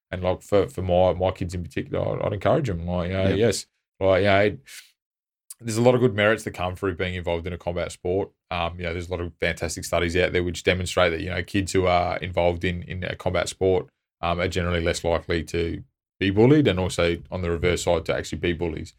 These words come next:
Speaker 1: You know what I
Speaker 2: Yeah.
Speaker 1: mean, you look at why people bully themselves normal, or why bullies normal, and
Speaker 2: Mm.
Speaker 1: it's a very broad paintbrush,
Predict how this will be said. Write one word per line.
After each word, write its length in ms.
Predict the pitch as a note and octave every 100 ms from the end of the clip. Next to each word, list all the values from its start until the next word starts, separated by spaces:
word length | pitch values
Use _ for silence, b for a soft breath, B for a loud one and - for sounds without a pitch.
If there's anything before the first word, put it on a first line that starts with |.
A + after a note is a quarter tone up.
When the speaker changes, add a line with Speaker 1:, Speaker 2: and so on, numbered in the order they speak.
| _
Speaker 1:
You 120 | G2
know 60 | F2+
what 60 |
I 40 | F2+
Speaker 2:
Yeah. 40 |
Speaker 1:
mean, 60 | G2+
you 60 |
look 160 | G2 G2+
at 140 | - F#2
why 160 | F2+
people 260 | F#2 F#2 E2+
bully 240 | E2 F#2
themselves 440 | E2+ E2+ - E2+ E2
normal, 340 | G2+ A2+ E2
or 80 | F2
why 280 | F2 F2+ E2+
bullies 320 | E2+ F#2 F2+
normal, 360 | F#2 G#2 C#3+ C#3
and 120 | - F2+
Speaker 2:
Mm. 40 |
Speaker 1:
it's 100 | E2+
a 40 |
very 140 | F#2+ F2
broad 360 | - F2 E2 D#2+
paintbrush, 480 | - F#2 - E2+ G2